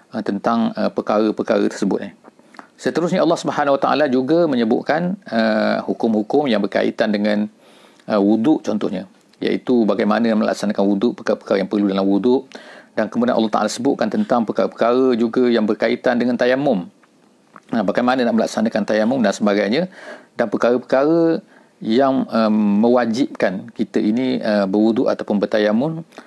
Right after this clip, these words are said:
eh, ataupun mandi. Seterusnya ialah Allah Subhanahu Wa Taala, eh, menyebutkan,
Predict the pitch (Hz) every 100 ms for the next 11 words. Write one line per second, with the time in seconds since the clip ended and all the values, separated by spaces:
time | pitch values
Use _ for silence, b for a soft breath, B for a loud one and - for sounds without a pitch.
0 | B - 113 107 - 101 101 101 95 90
1 | - _ _ _ - _ B B B B
2 | 123 - - 208 202 180 202 202 202 131
3 | 135 139 135 151 147 139 139 139 135 127
4 | 131 131 151 180 - - 120 107 117 131
5 | 131 110 143 202